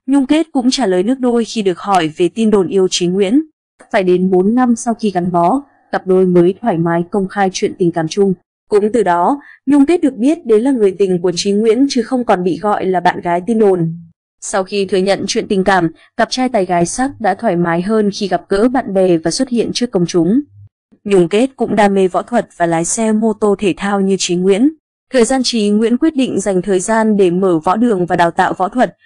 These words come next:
Nhung Kết luôn đứng sau âm thầm ủng hộ sự lựa chọn đó của anh. Trí Nguyễn từng chia sẻ, Nhung Kết còn có khả năng hiểu thấu những gì người khác không nhìn thấy và không hiểu về con người anh.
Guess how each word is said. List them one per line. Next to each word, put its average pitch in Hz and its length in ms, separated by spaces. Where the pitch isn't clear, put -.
Nhung 262 260
Kết 302 220
luôn 247 280
đứng 190 200
sau 220 260
âm 220 220
thầm 208 240
ủng 175 220
hộ 196 220
sự 196 200
lựa 196 180
chọn 190 200
đó 175 280
của 190 80
anh. 190 260
Trí 202 160
Nguyễn 196 280
từng 208 220
chia 214 160
sẻ, 202 300
Nhung 269 220
Kết 320 240
còn 185 220
có 202 100
khả 240 160
năng 220 220
hiểu 208 300
thấu 190 280
những 226 200
gì 247 200
người 185 180
khác 262 300
không 220 280
nhìn 180 200
thấy 190 380
và 262 80
không 254 220
hiểu 220 340
về 175 80
con 202 220
người 175 140
anh. 190 240